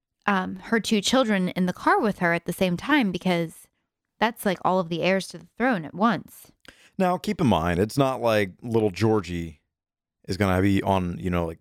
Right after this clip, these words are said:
Speaker 2: United extra leg room by himself or anything. He
Speaker 1: Right.
Speaker 2: probably is flying private with tons of caretakers and
Speaker 1: Right.
Speaker 2: stuff, but still, kinda, kinda could be scary without your parents. Number five,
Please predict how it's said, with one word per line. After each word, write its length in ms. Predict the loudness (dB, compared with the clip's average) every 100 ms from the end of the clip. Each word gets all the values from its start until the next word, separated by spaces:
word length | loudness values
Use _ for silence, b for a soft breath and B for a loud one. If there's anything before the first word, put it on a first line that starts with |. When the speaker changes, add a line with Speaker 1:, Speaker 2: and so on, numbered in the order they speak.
| -8
Speaker 2:
United 720 | -2 2 2 2 -2 -8 -8 -4
extra 320 | -4 -2 0
leg 220 | 0 0
room 220 | -6 -6
by 120 | -4
himself 440 | -4 -2 0 0 -6
or 60 |
anything. 380 | -20 -18 -20 -18
He 60 | -10
Speaker 1:
Right. 220 | -2 0
Speaker 2:
probably 160 | 2 2
is 100 | 0
flying 440 | 2 2 2 -4 -6
private 480 | 0 2 2 -2 0
with 380 | 2 0 -2 _ -4
tons 340 | 0 0 0
of 200 | -4 -6 _ _ _ _ _ _ _
caretakers 680 | -6 -6 -6 -12 -18 -20 -10
and 80 | -4
Speaker 1:
Right. 140 | -4
Speaker 2:
stuff, 120 | -4 -4
but 140 | -4
still, 380 | -4 -10 -12 -8
kinda, 280 | -4 -2 -4 _
kinda 180 | -2 0
could 140 | 0 -4
be 60 |
scary 320 | -4 -6 -6 -6
without 240 | -10 -14
your 80 | -16
parents. 440 | -20 -20 -20 -20 _ _ _ _ _ _ _ _ _ _ _ _ _ _ _ _ _ _ _ _ _ _ _ _ _
Number 140 | 0 0
five, 580 | 2 2 0 -2 -12